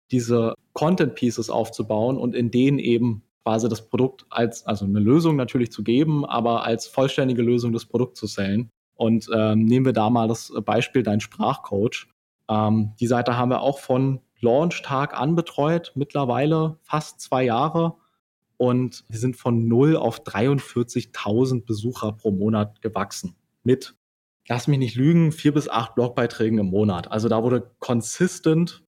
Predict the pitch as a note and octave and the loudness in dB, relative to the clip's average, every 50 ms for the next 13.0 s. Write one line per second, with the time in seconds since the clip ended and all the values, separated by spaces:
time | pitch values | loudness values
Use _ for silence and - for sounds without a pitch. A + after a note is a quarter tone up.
0 | _ _ _ _ - - - - C3+ D3+ F3+ E3+ D#3 - - - C#3 C#3+ - A#2+ | _ _ _ _ -12 -6 -2 0 0 2 2 2 0 -2 -2 -4 -4 -2 -4 -4
1 | - A2+ G#2 - B2+ D3 G3 F#3+ - E3+ D#3 - - - D3+ D#3 D#3+ E3 E3 E3+ | -4 -4 0 2 4 4 4 2 0 -4 -4 -4 -2 0 2 2 4 2 2 0
2 | E3+ - _ _ _ _ _ _ B2 A#2 A2 - A2 G#2 A2+ A2 A2+ A2 G#2 G#2+ | -2 -6 _ _ _ _ _ _ -2 -2 -2 -2 -4 -2 0 0 0 0 -2 -2
3 | - - - - B2 C3 D3 - - - - - _ _ _ _ _ _ _ _ | -6 -12 -6 -4 -2 -2 -2 -6 -12 -16 -20 -20 _ _ _ _ _ _ _ _
4 | _ - G#2+ G#2+ A2+ A2+ A2+ A2 G#2+ - A#2 A#2 B2+ - - - A2+ G#2+ - - | _ -4 -4 -2 -2 -2 -4 -4 -6 -6 -6 -6 -6 -4 -4 -4 -6 -6 -2 0
5 | C3+ B2+ B2+ - - - A2+ - - - G#2 A#2 A2+ A#2+ G#2+ - A2 G#2 A#2 A2+ | 0 0 0 -2 -6 -10 -10 -8 -4 -2 0 0 0 -2 -4 -4 -2 -2 -2 -2
6 | - A2 G#2+ G#2+ - - A2 G#2 A2 A2+ A2 A2 G#2 G2+ A2 A2+ G#2+ G#2 G#2+ - | -2 -4 -4 -6 -6 -14 -6 -2 0 2 4 4 4 4 4 2 2 0 -2 -4
7 | A2 G2 G2 F#2+ - - - - F#2 - _ _ _ _ _ - F#2 G2 F#2 - | -4 -2 -2 -4 -4 -6 -14 -16 -18 -20 _ _ _ _ _ -10 -8 -8 -8 -6
8 | - - G2 G#2 A2+ A2+ G#2+ G#2+ - - _ _ _ _ - G#2 G#2+ B2+ A#2 - | -4 -2 0 2 2 0 -2 -2 -6 -14 _ _ _ _ 0 2 2 2 0 0
9 | A2+ - G#2+ A2+ B2 B2 - A#2 G#2+ A2 A2+ A2+ B2 A#2 A#2+ A2+ - - A#2 A#2 | 0 2 2 2 2 2 0 -4 -2 0 0 2 2 2 0 -2 -2 -2 -2 -2
10 | A#2 - - - _ _ _ _ _ _ G#2 G2+ G#2 G#2 - - - - _ _ | -2 -4 -12 -18 _ _ _ _ _ _ -2 0 0 0 -2 -4 -8 -12 _ _
11 | _ _ _ _ _ - C3 B2 A#2 - - A#2+ A#2 A#2+ - - A#2+ A#2 A#2 - | _ _ _ _ _ 0 0 0 0 0 0 0 0 0 -2 -2 -2 0 0 0
12 | - - - - - - - C3 B2+ C3 B2 A2+ G#2+ F#2+ A2 A2 A2 A2 G2+ G2+ | -2 -4 -6 -8 -12 -2 2 2 4 4 4 2 2 2 2 2 2 0 0 -2